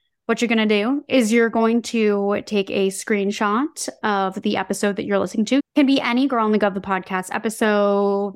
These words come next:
whether it's a favorite, you're re-listening to it, whether it's a new one, whatever. You're gonna post it to your story with a link to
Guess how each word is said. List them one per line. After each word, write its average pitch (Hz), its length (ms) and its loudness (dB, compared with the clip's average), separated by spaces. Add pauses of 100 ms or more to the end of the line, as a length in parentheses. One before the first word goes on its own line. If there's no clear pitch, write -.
whether - 240 -8
it's - 140 -12
a 214 40 -16
favorite, 277 460 4
you're 196 120 2
re-listening 285 640 4
to 277 160 2
it, 262 260 2
whether 190 280 -2
it's - 160 -8
a 214 40 2
new 262 140 6
one, 269 220 4
whatever. 285 560 0 (100)
You're 220 100 -2
gonna 226 140 0
post 220 260 0
it 254 80 0
to 277 100 -2
your 277 100 4
story 202 320 0
with 196 120 0
a 185 100 0
link 196 460 -4 (180)
to 185 440 -2